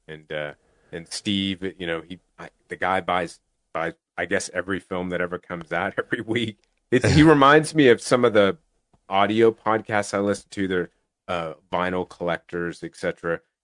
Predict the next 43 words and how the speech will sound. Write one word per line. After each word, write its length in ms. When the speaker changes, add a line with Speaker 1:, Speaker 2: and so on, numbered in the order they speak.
Speaker 1:
You 60
know, 100
'cause 180
some 200
of 60
these 200
vinyl 320
collectors, 420
they 80
just 240
buy 220
everything, 480
just 160
buy 320
every 380
album 520
<laughs> 60
pretty 160
much 300
that 160
comes 140
Speaker 2:
Right. 200
Speaker 1:
out 220
every 240
week. 380
You 120
know, 140
these, 340
these 220
people 360
have 200
thousands 580
of 120
L 180
Ps, 480
and, 420
uh, 320
and, 280
uh, 160
he's 160
kinda 220
like 180
the 140